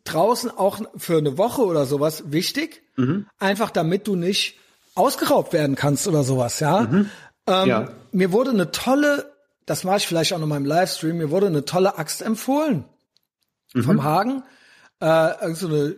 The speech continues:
Speaker 1: schwedische oder norwegische Firma hier bei Globetrotter kann man die kaufen für hundertdreißig.
Speaker 2: Die sind auch nicht teuer.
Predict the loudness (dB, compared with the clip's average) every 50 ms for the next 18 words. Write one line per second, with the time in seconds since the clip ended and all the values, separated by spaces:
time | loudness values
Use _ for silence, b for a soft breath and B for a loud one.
0 | -8 -8 -8 -6 -2 0 0 0 0 0 0 0 0 0 0 0 0 2 0 2
1 | 2 0 -2 -2 -2 -2 0 0 0 0 -2 -2 0 0 2 2 2 2 2 0
2 | 0 0 -2 0 0 0 -2 0 0 -2 -2 -2 -2 -4 -4 -6 -6 -6 -6 -4
3 | -4 -4 -4 -6 -10 -12 b b b b b b _ -14 -10 -8 -6 -4 -4 -4
4 | -6 -4 -2 0 2 2 4 2 2 0 0 0 0 2 2 2 0 -2 -4 -8
5 | _